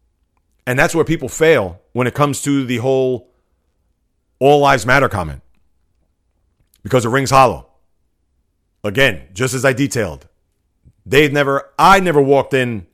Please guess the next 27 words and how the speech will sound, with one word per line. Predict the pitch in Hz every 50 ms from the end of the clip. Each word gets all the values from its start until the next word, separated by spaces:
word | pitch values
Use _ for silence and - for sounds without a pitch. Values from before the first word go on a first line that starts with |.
| _ -
an | 123 120
African-American | 131 127 - 131 120 113 117 113 107 85 104
shoes. | 95 - 101 92 80 71 - - _ _ _ _ _ _ _ _ _ _ _ _ _ _ _ _ _ _ _ _ _ _ _ _ _ _ _ _ _ _ -
That | - 117 123 - - _ _ _ -
at | 131 131 131 - -
any | 175 180 180 165
given | 175 151 156 147
day, | 147 156 151 135 127
I | 131 123
could | 113 123
walk | 127 139 139 135 135
out | 139 139
of | 135
my | 135 131 131 131 127 120 107 _ _ _ _ _ _ _ _ _ _ _
apartment | - 120 - - 147 143 139 117 104 92 - _ _ _ _ _ _ _ _ _ _ _ _ _ _ _ _ _ _ _ _ _ _ _ _ _ _ _ -
and | 131 131 135
not | 139 160
only | 175 170 165
be | 139 151 135
harassed | 120 127 135 151 165 156 -
by | 127 113
cops, | 110 - 120 113 107 - - - - - _ _ _ _ _ _ _ _ _ _ -
but | 117 98
tased, | - - 143 139 139 143 147 143 127 - - - _ _ _ _ _ _ _ _ _ _ _ _ _ _ _ _ _ -
tear | - 147 156 147 143
gassed, | 127 139 131 131 131 127 - - - - _ _ _ _ _ _ _ _ _ _ _ _ _ _ _ _ _ _ _ _ _ _ _ _ _ _ _ _ _ _ _ _ _ _ _ _ _ _ -
and | 123 123 117 113 110